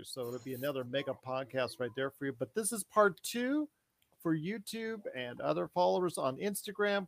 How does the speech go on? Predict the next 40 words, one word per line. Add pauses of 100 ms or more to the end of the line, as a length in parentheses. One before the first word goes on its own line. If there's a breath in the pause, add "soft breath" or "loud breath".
Courtside
Lakers
and
all
that.
So
we're
really
happy
to
be
a
part
of
what
we're
doing
here
at
the
Lakers
Fast
Break. (100)
Thanks
so
much
for
watching,
listening
on
Fa-, (380 soft breath)
well, (200)
Facebook, (400)
Twitter,
Twitch, (120)
Trovo.
We're
doing
a
thing